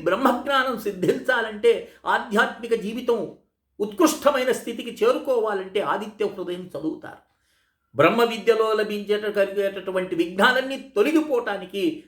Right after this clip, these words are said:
ఆదిత్య హృదయం చేస్తారు. ఆదిత్య హృదయం చాలా ఉత్కృష్టమైనటువంటిది.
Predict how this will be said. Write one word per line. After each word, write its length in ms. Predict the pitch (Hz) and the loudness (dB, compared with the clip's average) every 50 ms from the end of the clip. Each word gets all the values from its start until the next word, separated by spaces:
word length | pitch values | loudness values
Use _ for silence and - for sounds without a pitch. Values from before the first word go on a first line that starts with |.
| _ - 147 | _ -10 -6
ఆదిత్య 420 | 147 160 170 202 196 - - 196 | -6 -4 -4 -6 -6 -6 -6 -6
హృదయం 420 | - - 170 160 151 165 160 156 151 - | -6 -6 -6 -6 -4 -4 -4 -6 -6 -10
చేస్తారు. 440 | 147 135 131 - - - - - - _ _ _ _ _ _ _ _ _ _ - | -12 -14 -14 -16 -18 -20 -20 -20 -20 _ _ _ _ _ _ _ _ _ _ -2
ఆదిత్య 460 | 120 135 170 196 208 208 - 214 208 | 2 2 4 4 2 0 2 2 2
హృదయం 340 | - 190 190 202 208 214 - - - | 2 2 0 0 -2 -2 -4 -6 -2
చాలా 200 | 131 135 175 208 | 0 0 0 0
ఉత్కృష్టమైనటువంటిది. 1300 | 196 190 185 185 - 233 202 - - 202 196 196 190 185 175 175 170 156 - 143 117 - - _ - - | 0 -2 -4 -6 -10 -14 -14 -12 -8 -8 -8 -6 -8 -8 -10 -10 -12 -12 -10 -10 -12 -12 -14 _ -20 -20